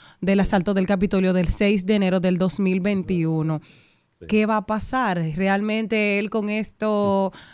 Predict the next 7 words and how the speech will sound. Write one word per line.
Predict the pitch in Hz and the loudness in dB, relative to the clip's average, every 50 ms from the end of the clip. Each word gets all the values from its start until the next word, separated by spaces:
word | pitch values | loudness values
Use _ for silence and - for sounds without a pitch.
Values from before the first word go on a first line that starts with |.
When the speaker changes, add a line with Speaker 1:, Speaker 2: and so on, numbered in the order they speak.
| - _ _ - | -20 _ _ -12
Speaker 1:
va | 160 160 156 185 | -8 -4 -2 0
a | 180 | 0
decir, | 190 196 - 214 208 202 | 0 0 -2 -2 -2 -2
"Ok, | 208 196 - 220 | -2 -2 -2 0
en | 214 202 190 180 165 | 0 0 0 0 -2
principio | 175 190 165 - 208 208 180 233 240 233 233 233 240 233 - - - - _ _ _ | -2 -4 -2 -2 -4 -2 0 0 2 2 2 2 2 0 -4 -8 -20 -20 _ _ _
fue, | _ - - 214 220 214 226 233 240 247 254 254 247 254 247 | _ -4 0 2 2 4 4 4 2 4 4 4 2 2 0